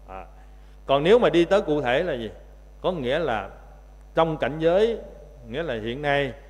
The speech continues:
chúng ta đang, nghĩa là qua lại tái sinh. Sở dĩ nghĩa là mình còn mắc vào cái cảnh giới dục này á, là do chúng ta còn ham dâm dục và thực dục, tức là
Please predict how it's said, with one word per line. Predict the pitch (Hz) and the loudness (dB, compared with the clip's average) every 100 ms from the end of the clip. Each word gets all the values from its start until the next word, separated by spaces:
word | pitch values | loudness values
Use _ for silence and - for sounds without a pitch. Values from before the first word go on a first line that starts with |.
| - - - | -20 -20 -12
chúng | 175 | -4
ta | 156 135 | 0 0
đang, | 131 147 147 135 | 0 0 0 -4
nghĩa | 143 | -4
là | 160 107 | -4 -4
qua | - 143 139 | 2 4 4
lại | 113 107 | 0 -4
tái | 123 147 180 | -4 -6 -4
sinh. | 170 143 117 - - - | -6 -6 -8 -20 -20 -20
Sở | - 120 135 | -8 -2 -2
dĩ | 151 131 170 | -2 -6 -6
nghĩa | 170 143 | -6 -6
là | 156 | -4
mình | 117 113 107 | -6 -8 -8
còn | 107 104 | -8 -6
mắc | 143 202 135 | -6 -6 -2
vào | 117 110 107 104 | 0 0 -2 -4
cái | 139 | -10
cảnh | 160 117 151 | -8 -8 -2
giới | 165 | -2
dục | 180 139 139 | 0 -2 0
này | 123 117 | -2 -2
á, | 139 147 - - - - | -4 -8 -18 -20 -20 -12
là | 110 107 | -6 -6
do | 104 127 131 127 | -4 -2 -2 -2
chúng | 123 156 | -6 -10
ta | 147 120 113 110 | -6 -4 -4 -6
còn | 113 104 101 | -4 -4 -6
ham | 98 120 131 131 123 | -12 -4 -4 -4 -4
dâm | 139 131 123 | -6 -4 -6
dục | 113 101 - 101 | -6 -6 -14 -10
và | 107 98 98 92 - - - - - | -8 -8 -10 -14 -20 -20 -20 -20 -12
thực | 135 117 120 | -10 -8 -8
dục, | 104 - - - - - - - | -10 -12 -20 -20 -20 -20 -20 -10
tức | 170 156 | -10 -6
là | 107 98 | -6 -8